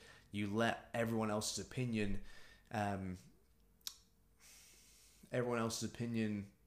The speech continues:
kind of control the actions that you take in your life and who you decide to portray yourself as, which is generally not gonna be who you really wanna be or what really makes you happy,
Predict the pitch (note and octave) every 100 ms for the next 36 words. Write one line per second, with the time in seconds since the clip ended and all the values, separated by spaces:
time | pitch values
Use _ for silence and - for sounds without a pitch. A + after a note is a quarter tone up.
0 | - _ - A2+ A2 G#2+ - - - -
1 | - A#2 A2+ - C3+ B2+ A#2+ A2+ F#2+ -
2 | - - - - - G#2+ - A#2 - -
3 | A#2+ G#2+ G2+ G2+ - - - - - G#2
4 | A2 G#2 G#2 - A2+ A2 G#2+ F#2+ F2+ F#2+
5 | G#2+ G2 F2+ G2 F#2+ G#2+ G#2+ G2 F#2 F#2+
6 | G2+ F#2 - - F#2 - D3 C3+ A2+ F2+
7 | E2+ - E2 - - - - - - G#2+
8 | A2+ A2+ - B2+ C3+ B2 G#2+ G#2 G#2 -
9 | _ - A#2 A#2+ C3 B2+ G#2+ G#2+ G2+ F#2+
10 | A2 G2 F#2+ F#2 F#2+ F#2 F2+ B2+ A#2+ A#1
11 | B2+ - - G#2+ G#2 - G2 F#2+ F#2 -
12 | G#2 B2+ A2 - B1+ B1